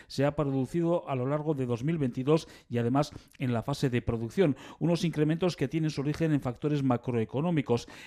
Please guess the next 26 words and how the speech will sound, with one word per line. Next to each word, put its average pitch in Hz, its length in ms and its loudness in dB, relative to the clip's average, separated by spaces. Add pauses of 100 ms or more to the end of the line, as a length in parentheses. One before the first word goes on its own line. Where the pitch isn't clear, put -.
En 113 80 0
esta 127 220 0
línea, 151 320 0
la 117 80 0
Agencia 123 280 -4
Vasca 117 280 -4
de 110 100 -6
la 107 120 -4
Competencia 147 600 -2
concluye 165 640 2 (240)
que 131 160 4
no 170 140 4
se 180 160 -2
han 160 80 2
detectado 147 520 0
comportamientos 143 880 -2
anticompetitivos 120 1120 -2
o 127 160 0
especulativos 120 800 0 (240)
detrás 147 420 2
de 131 80 2
esta 151 220 2
gran 143 200 0
subida 143 300 0
de 139 140 2
precios. 110 360 -2